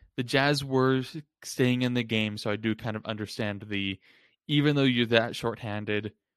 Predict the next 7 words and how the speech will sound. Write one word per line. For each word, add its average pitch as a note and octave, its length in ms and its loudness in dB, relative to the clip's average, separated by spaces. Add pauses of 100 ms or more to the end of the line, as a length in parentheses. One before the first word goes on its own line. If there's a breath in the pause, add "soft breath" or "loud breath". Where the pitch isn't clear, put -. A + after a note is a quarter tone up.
(920)
play A#2 180 0
the A2 100 0
rotation G#2+ 480 -2
to G2+ 80 -4
win. G2 400 -4 (100)
And G2+ 360 -6 (180)
obviously, A2+ 840 2